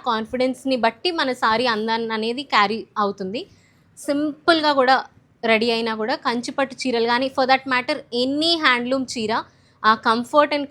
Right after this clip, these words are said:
confidence ఇస్తుందన్నమాట. So హ్యాండ్లూమ్స్‌ని ఎంకరేజ్ చేద్దాం. అలాగే మనం one by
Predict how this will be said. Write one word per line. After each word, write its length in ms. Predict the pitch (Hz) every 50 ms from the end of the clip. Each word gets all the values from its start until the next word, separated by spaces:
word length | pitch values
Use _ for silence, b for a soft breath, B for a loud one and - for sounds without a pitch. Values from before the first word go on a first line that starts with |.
| 262
confidence 460 | 214 202 214 196 233 233 233 233 226 208 196
ఇస్తుందన్నమాట. 560 | - - 196 196 185 180 185 180 180 180 - - -
So 60 | 240 220 202 220
హ్యాండ్లూమ్స్‌ని 520 | 214 226 247 277 302 311 294 - 262 233 226
ఎంకరేజ్ 300 | 214 254 247 254 247 - -
చేద్దాం. 300 | 233 220 190 233 254 311 - b b b b b _ - 214
అలాగే 320 | 208 208 214 220 269 370 494 494 - _ _ _ _ _ - 247
మనం 160 | 240 240 233 233 233
one 140 | 240 240 247
by 80 | 240